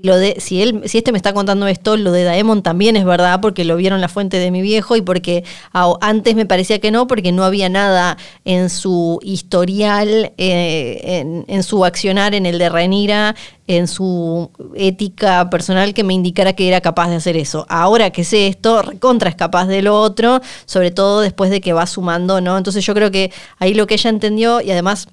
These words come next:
los Hightower y Alicent, lo que vemos, lo que sabemos desde el principio, es una mina muy entre la clásica disyuntiva de Got de el, el amor y el deber, y como el,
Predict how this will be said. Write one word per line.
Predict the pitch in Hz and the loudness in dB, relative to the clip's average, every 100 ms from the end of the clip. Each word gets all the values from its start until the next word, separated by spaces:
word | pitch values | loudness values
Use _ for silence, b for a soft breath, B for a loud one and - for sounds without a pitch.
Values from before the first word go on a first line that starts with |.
| _ _ _ _ _ _ - | _ _ _ _ _ _ -4
los | 180 180 | -2 0
Hightower | 196 208 202 202 202 220 | 0 2 2 4 2 -2
y | 202 170 175 | -6 -4 -2
Alicent, | - 208 175 214 180 | 0 -2 -2 -2 -2
lo | 170 | -2
que | 170 | 0
vemos, | 185 196 202 - | 0 -2 -4 -8
lo | 180 | -10
que | - | -6
sabemos | 170 214 226 | -2 0 2
desde | 190 | 0
el | 185 | 0
principio, | 196 190 220 214 220 226 B B B | -2 -4 -2 0 0 -2 B B B
es | 190 | -4
una | 214 202 190 | 0 0 2
mina | 214 214 | 2 2
muy | 202 208 220 233 226 B B - - | 0 0 0 0 -6 B B -20 -6
entre | 180 170 175 | -4 -2 0
la | 175 175 | 0 0
clásica | 208 214 240 - 202 185 175 | 0 -2 -2 -2 2 2 0
disyuntiva | 165 190 180 202 196 180 | -2 -4 -2 0 2 4
de | 180 | 2
Got | 185 185 175 - | 2 2 0 -6
de | 180 180 175 165 B B _ | -2 0 0 -2 B B _
el, | 185 175 160 165 165 - | 0 0 0 -2 -4 -4
el | 185 175 | -4 -2
amor | 180 202 196 | 0 2 2
y | 180 | 0
el | 170 | 2
deber, | 175 196 202 202 202 - | 2 2 2 2 0 -2
y | 196 | -6
como | - 175 175 165 160 151 117 - | -4 -2 0 -2 -4 -6 -8 -8
el, | 180 170 170 175 - 95 | -8 -6 -8 -10 -12 -14